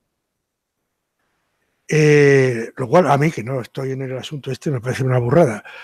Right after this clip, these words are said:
Pero una burrada que por lo visto puede ser el veinte o el treinta por ciento de la, o más, de la pesca, eh, en general, de todo el volumen pesquero. ¿Estos números están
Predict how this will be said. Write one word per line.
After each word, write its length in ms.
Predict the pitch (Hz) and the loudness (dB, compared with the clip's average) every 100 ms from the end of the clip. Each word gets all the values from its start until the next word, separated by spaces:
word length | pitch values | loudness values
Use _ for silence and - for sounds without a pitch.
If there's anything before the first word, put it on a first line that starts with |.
| - - _ _ _ _ _ _ _ | -20 -20 _ _ _ _ _ _ _
Pero 160 | - 139 | -10 -2
una 120 | 160 | 0
burrada 340 | 156 165 185 | 4 4 4
que 80 | 175 | 2
por 100 | 147 | 0
lo 80 | 135 | -2
visto 240 | 139 185 | -2 -4
puede 160 | 147 160 | -2 -2
ser 120 | 147 | -2
el 80 | 131 | -2
veinte 240 | 147 135 | -2 -2
o 40 | 131 | -6
el 60 | |
treinta 240 | 143 139 131 | -8 -8 -10
por 140 | 117 | -12
ciento 320 | 175 135 131 | -12 -12 -12
de 100 | 123 | -14
la, 160 | 120 117 _ _ | -14 -16 _ _
o 140 | 117 | -8
más, 460 | 123 185 - - - _ _ _ _ _ _ | -4 -4 -6 -18 -20 _ _ _ _ _ _
de 220 | - 135 123 | -8 -6 -4
la 140 | 123 | -6
pesca, 600 | - 147 - 143 139 127 - | -6 -6 -4 -4 -4 -6 -10
eh, 340 | 131 123 123 | -10 -8 -10
en 60 | 117 | -14
general, 460 | - 127 123 202 139 | -12 -8 0 0 0
de 100 | 113 | -4
todo 280 | 190 175 | 2 4
el 180 | 131 120 - _ | 4 0 -8 _
volumen 360 | 127 139 135 123 | 0 2 2 0
pesquero. 400 | - - 120 - - - - - - | -6 -10 -12 -12 -14 -14 -14 -12 -4
¿Estos 300 | 165 - 196 | 0 4 6
números 480 | 208 196 185 - - _ _ _ _ _ _ _ _ | 8 8 6 2 -10 _ _ _ _ _ _ _ _
están 680 | 135 - - 185 196 180 | -8 -6 0 2 2 -2